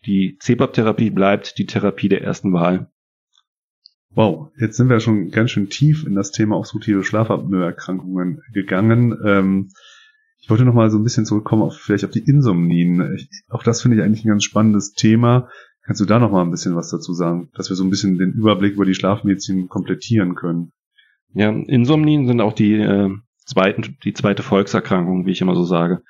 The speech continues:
Speaker 1: Ähm, was immer mehr da auch an Wichtigkeit hat, ist, ähm, dass, äh, man sch-, gerade auch bei dem osas, jetzt komme ich schon wieder zurück, aber da auch eben zu dem komorbiden Insomnien schaut, weil hier das kardiovaskuläre Risiko deutlich erhöht ist.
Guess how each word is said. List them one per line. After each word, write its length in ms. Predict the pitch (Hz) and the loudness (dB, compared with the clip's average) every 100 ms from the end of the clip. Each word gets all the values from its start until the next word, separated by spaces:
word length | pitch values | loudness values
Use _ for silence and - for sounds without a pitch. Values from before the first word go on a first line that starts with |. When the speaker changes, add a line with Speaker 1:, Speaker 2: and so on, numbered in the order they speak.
| - - - - - | -20 -20 -20 -8 0
Speaker 1:
Ähm, 380 | 98 95 95 95 | 0 2 0 0
was 160 | 107 | 0
immer 220 | 131 123 | 2 2
mehr 180 | 120 113 | 4 2
da 80 | 107 | 2
auch 160 | 107 101 | 2 2
an 140 | 98 | 0
Wichtigkeit 500 | 110 - - 92 - | 0 -2 -2 -2 0
hat, 160 | 104 - | -2 -2
ist, 260 | 123 - | -4 -2
ähm, 580 | 113 104 101 101 98 104 | 0 2 2 0 -4 -4
dass, 320 | - 92 - - | -2 -4 -4 -4
äh, 260 | 104 98 | -2 -2
man 340 | 110 104 101 - | 0 0 0 -2
sch-, 260 | 120 - | -4 -4
gerade 340 | 113 95 107 104 | -2 2 2 2
auch 280 | 104 - _ | 0 -2 _
bei 240 | - 95 98 | -2 0 0
dem 320 | - 107 104 | 0 -2 0
osas, 380 | 101 117 127 104 | 2 2 2 0
jetzt 160 | 85 | -4
komme 120 | 110 104 | -2 0
ich 60 | |
schon 140 | 101 95 | 2 2
wieder 180 | 95 | 0
zurück, 360 | - 98 113 - - - - - | 0 0 0 -4 -20 -20 -20 -6
aber 220 | 101 98 | 0 2
da 260 | 95 101 104 | 4 4 4
auch 260 | 104 98 | 2 0
eben 320 | - 107 104 | 0 0 0
zu 440 | - - 101 98 110 | -2 0 2 2 2
dem 160 | 101 98 | 0 0
komorbiden 760 | - 117 117 107 107 104 101 | 2 2 4 2 2 2 2
Insomnien 720 | 98 110 117 127 127 127 139 143 | 2 2 2 2 4 2 0 0
schaut, 400 | 123 127 131 104 | 2 2 0 0
weil 280 | 104 107 | 0 0
hier 340 | 101 107 120 117 | 2 2 4 2
das 180 | 98 - | -2 -2
kardiovaskuläre 800 | 107 104 101 95 101 101 98 95 | 0 2 0 0 2 2 2 2
Risiko 340 | 101 98 - | 0 0 0
deutlich 440 | 90 95 98 113 98 | 2 2 2 0 0
erhöht 320 | 92 95 90 | 2 0 -2
ist. 240 | 82 - | -6 -10